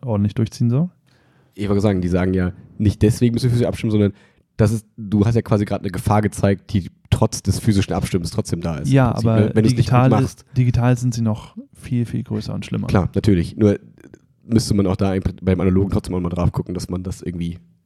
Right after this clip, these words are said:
Speaker 2: gut macht,
Speaker 1: Mhm.
Speaker 2: weil da gibt's natürlich auch Gefahren. So, aber ja.
Speaker 1: Das stimmt. Das war so die erste Anfrage. Mhm. Ich nehme noch eine andere, die auch relativ witzig war. Ähm, die Italiener wollten den Fridays for Future March im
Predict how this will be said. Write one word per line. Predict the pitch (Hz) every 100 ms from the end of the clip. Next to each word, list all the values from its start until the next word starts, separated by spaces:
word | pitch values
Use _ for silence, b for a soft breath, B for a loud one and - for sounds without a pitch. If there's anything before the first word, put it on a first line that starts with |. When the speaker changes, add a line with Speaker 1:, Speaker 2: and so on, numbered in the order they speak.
| -
Speaker 2:
gut | 107 -
macht, | 90 -
Speaker 1:
Mhm. | 123
Speaker 2:
weil | 180
da | 151
gibt's | -
natürlich | - - -
auch |
Gefahren. | - - - 117
So, | - - -
aber | - -
ja. | - -
Speaker 1:
Das | - 127
stimmt. | 127 113 - B B B B
Das | - 175
war | 226
so | 156
die | 117
erste | 110 120
Anfrage. | 110 110 - 104 107 113 _ _ -
Mhm. | 123 123 123 120 - _ - _ _ _ _ - - _
Ich | -
nehme | 156
noch | 165 -
eine | 131 113
andere, | 127 160 151
die | 123
auch | 120
relativ | 139 131 131 143
witzig | 131 147 -
war. | 160 170 b b b b _ _ _
Ähm, | 127 120 117 113
die | 127
Italiener | 131 123 120 147 180 147
wollten | 123 127 123 120 117 117 117 -
den | 120 107 104 104 107
Fridays | 120 110 117
for | 113
Future | - 131 135 135 131
March | 123 113 135 165 - - 220
im | 127 117 113 113 117